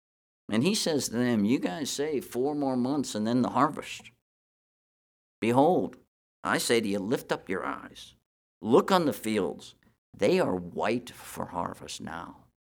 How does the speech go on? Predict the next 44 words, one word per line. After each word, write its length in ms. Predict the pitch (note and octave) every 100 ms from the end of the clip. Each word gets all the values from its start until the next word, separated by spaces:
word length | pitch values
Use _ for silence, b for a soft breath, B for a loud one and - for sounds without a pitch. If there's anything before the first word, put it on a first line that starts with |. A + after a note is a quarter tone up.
| _ _ _ _ _ -
I 280 | A2 A2 A#2+
mean, 260 | B2+ A2+
white. 300 | B2 C3+ B2
He's 180 | A2 G#2+
talking 220 | C3+ C3
about 200 | B2 A#2+
the 60 | E2
pods 540 | - C3+ C3 C3 A#2+
breaking 480 | - B2 C#3+ C#3 C3
open 340 | B2 A#2+ G#2
that 140 | G2 A2+
you 80 | A2
could 160 | G#2
see 260 | - - D3
the 120 | C3
grain 460 | G2 G2+ A2 G2 E2+
in 120 | -
the 80 | -
pod. 300 | - - - - _ _ _ _ - _ _ _ _ _ - -
Amos, 460 | F3+ G3+ D3+ G#2+
in 100 | C3+
Amos 400 | D3 F#3 D#3+ -
chapter 600 | - - D#3+ D#3+ C#3+ A#2 -
eight, 280 | D#3+ D#3+ E3
verse 240 | D3 C#3
eleven 360 | B2+ C#3 C#3+ B2+
says, 240 | C3 B2 B B B -
"Behold, 380 | C3+ E3 A3 F3
the 80 |
days 580 | C#3 E3+ F#3 A3+ A#3+ G#3
are 80 | G3
coming, 440 | - - F#3+ F3
declares 480 | C#3+ C3 D#3+ D#3 D3
the 100 | C#3
Lord, 380 | C#3 D3 C#3 A#2
when 160 | C#3 C#3+
I 160 | G3
will 140 | F#3 D3+
send 360 | - G3+ G3+
a 40 | C#3
famine 520 | - E3 A#3+ C#4+ F#3
on 140 | D3
the 80 | B2
land. 420 | A#2 G#2+ F#2 E2